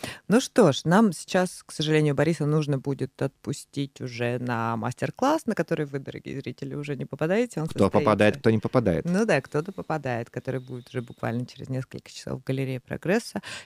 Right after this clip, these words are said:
Speaker 1: Я должна сказать, что это какой-то огромный праздник, э, большая радость,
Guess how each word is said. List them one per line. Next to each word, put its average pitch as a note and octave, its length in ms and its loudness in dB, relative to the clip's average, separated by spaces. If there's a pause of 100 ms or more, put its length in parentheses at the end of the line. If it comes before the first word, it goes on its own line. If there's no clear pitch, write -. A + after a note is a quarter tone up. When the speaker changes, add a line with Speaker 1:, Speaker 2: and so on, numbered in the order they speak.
Speaker 1:
Я E3+ 180 6
должна D#3+ 360 0
сказать, D3 380 -2
что C3+ 600 -4
это C3+ 840 -6 (140)
какой-то - 560 -6 (200)
огромный C#3 380 -2
праздник, D3+ 540 -4
э, - 240 -4
большая C#3+ 440 -4
радость, D#3 380 -8